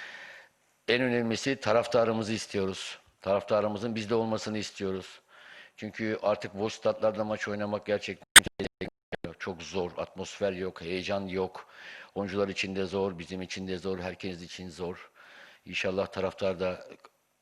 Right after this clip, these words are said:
ne bileyim, belki Ocak, Şubat, Mart oralarda belki taraftara açılabilir maçlar. Onlar da yanımızda olur.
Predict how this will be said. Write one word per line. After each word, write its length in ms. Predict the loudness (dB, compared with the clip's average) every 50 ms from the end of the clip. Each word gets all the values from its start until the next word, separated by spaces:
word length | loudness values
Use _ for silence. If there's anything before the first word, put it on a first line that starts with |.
| _ -10
ne 160 | -8 -6 -6
bileyim, 240 | -6 -6 -6 -4 -4
belki 240 | -6 -6 -6 -8 -8
Ocak, 320 | -4 -2 -2 -2 -2 -4
Şubat, 400 | -6 -6 -4 -4 -4 -4 -4 -6
Mart 300 | -4 -4 -4 -4 -4 -4
oralarda 480 | -4 -2 0 0 0 -2 -2 -4 -4 -4
belki 360 | -6 -8 -8 -8 -10 -10 -10 _ _ _ _ _ _ -4
taraftara 460 | -4 -2 -2 -2 -2 -4 -2 -2 -4
açılabilir 480 | -6 -6 -6 -6 -6 -6 -6 -6 -10
maçlar. 420 | -10 -8 -6 -6 -6 -6 -6 -12 -16 -14
Onlar 260 | -12 -8 -6 -4 -4 -2
da 80 | -2
yanımızda 420 | -2 -2 -4 -6 -8 -10 -8 -6 -6
olur. 300 | -6 -8 -10 -14 -16